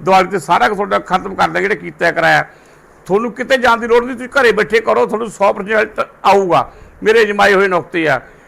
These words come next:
ਮੈਂ ਤੁਹਾਨੂੰ ਕਹਿੰਦਾ ਵਾਂ, ਸਿਆਣਿਆਂ ਤੋਂ ਬਚ ਕੇ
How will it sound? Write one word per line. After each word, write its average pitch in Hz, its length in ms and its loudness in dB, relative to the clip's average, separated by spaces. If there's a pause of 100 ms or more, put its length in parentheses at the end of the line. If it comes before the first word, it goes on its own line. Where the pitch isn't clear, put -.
(220)
ਮੈਂ 165 160 0
ਤੁਹਾਨੂੰ 170 220 -10
ਕਹਿੰਦਾ 175 320 -2
ਵਾਂ, 185 280 2 (500)
ਸਿਆਣਿਆਂ 170 460 0
ਤੋਂ 175 120 -4
ਬਚ 151 280 -2
ਕੇ 131 240 -8